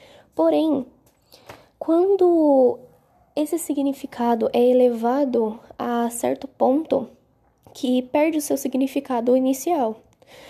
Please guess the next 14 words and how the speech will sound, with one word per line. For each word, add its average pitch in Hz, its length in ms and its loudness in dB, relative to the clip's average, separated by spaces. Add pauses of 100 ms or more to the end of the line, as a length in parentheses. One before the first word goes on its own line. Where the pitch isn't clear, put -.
(400)
Como, 294 280 4
por 294 160 0
exemplo, 240 680 -2 (340)
o 294 140 -2
patriotismo, 330 1080 0
ele 294 160 0
pode 294 360 0
muito 311 400 2
bem 269 420 2 (240)
ser - 260 -6
usado 254 460 0
como 269 800 2 (100)
um 247 140 -2
artifício 254 1000 -6